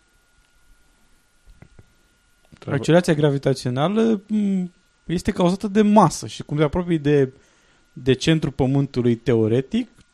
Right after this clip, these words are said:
Speaker 2: tu te apropii de centrul de gravitație și atunci masa care te atrage e din ce în ce mai mică.
Speaker 1: A. Da, ar fi, așa e.
Speaker 2: Deci, cel mult experimentezi unu G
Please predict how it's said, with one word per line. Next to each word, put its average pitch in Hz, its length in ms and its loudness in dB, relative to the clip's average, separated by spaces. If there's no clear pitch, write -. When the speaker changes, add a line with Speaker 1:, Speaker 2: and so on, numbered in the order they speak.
Speaker 2:
tu 214 140 -2
te 214 140 -2
apropii 180 360 -2
de 151 80 -6
centrul 160 280 -6
de 143 80 -2
gravitație 151 380 -4
și 208 40 -6
atunci 196 240 -2
masa 196 260 2
care 170 160 2
te 165 80 0
atrage 208 300 -2
e 208 40 -2
din 202 100 -4
ce 214 120 -2
în 202 60 -2
ce 214 80 -2
mai 220 160 0
mică. 160 320 -2
Speaker 1:
A. 113 300 -2
Da, 117 340 -2
ar 110 180 -10
fi, - 180 -12
așa 101 260 -8
e. 87 140 -8
Speaker 2:
Deci, 180 460 0
cel 196 220 6
mult 196 260 4
experimentezi 190 680 4
unu 202 240 4
G 190 80 0